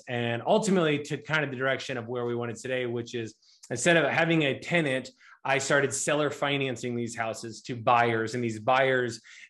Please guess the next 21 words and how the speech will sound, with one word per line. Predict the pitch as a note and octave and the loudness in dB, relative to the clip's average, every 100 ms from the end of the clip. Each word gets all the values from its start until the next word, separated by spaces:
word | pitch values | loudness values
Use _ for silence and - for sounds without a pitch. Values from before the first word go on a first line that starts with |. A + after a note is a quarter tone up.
| B2+ | -4
became | C#3 C#3 C3+ B2 A#2+ A#2 B2 | -4 0 0 2 0 -2 -2
the | A#2 | -2
owner | C#3 D#3 D3 | 0 0 0
of | |
the | C#3+ | -2
house. | A#2+ C3 B2+ | 0 -2 -2
They | C#3 C3 | -4 -6
became | C3 A#2+ B2+ | -8 -8 -6
responsible | A#2 - D3+ D3 C#3+ C#3 | -6 -4 0 0 0 -4
for | B2+ C3+ | -2 -2
everything. | B2+ B2 B2 A#2+ A#2+ | 0 -2 -4 -6 -6
And | A#2 | -4
I'm | D#3+ | -2
just | E3 D3+ | -2 -4
the | C#3+ | -6
mortgage | C3+ C3+ B2 - | -4 -4 -4 -8
company. | A#2+ G#2+ A#2 | -8 -6 -4
I'm | A2+ G#2+ | -4 -4
just | G#2+ - | -8 -10
the | A#2 | 0
bank. | D#3 A#2 G#2 | 2 2 -2